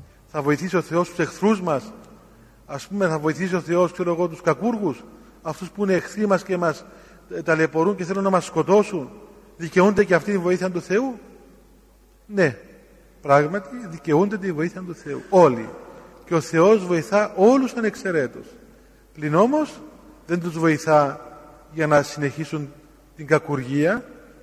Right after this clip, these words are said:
τους βοηθά όμως για να έρθουν εις αίσθηση. Αλλά τον τρόπο με τον οποίο τους βοηθά, το ξέρει μόνον ο Θεός.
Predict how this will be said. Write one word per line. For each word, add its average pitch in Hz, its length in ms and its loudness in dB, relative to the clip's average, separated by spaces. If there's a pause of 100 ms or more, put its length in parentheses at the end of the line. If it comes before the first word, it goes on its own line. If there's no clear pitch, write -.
(280)
τους 135 160 -14
βοηθά 135 460 2
όμως 175 460 -2 (520)
για 160 140 -2
να 151 60 2
έρθουν 170 360 2
εις 156 180 -8
αίσθηση. 127 580 -8 (1700)
Αλλά 143 280 0
τον 151 200 -2
τρόπο 180 760 2
με 156 80 -8
τον 147 160 -4
οποίο 143 240 0
τους 147 140 -10
βοηθά, 190 460 -2 (340)
το 151 60 -14
ξέρει 170 320 -6
μόνον 185 300 -2
ο 123 80 -4
Θεός. - 500 -16